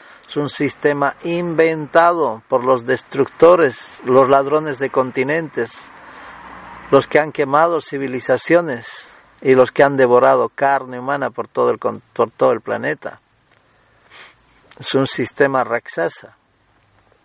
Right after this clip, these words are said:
de gente completamente demoníaca, gente infernal.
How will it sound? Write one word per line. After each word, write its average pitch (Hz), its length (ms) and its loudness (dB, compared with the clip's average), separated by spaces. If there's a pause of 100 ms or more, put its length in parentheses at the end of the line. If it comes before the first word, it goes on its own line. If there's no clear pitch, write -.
(720)
de 123 200 -6
gente 147 320 -6
completamente 127 800 -4
demoníaca, 120 800 -4
gente 135 340 -12
infernal. 120 640 -6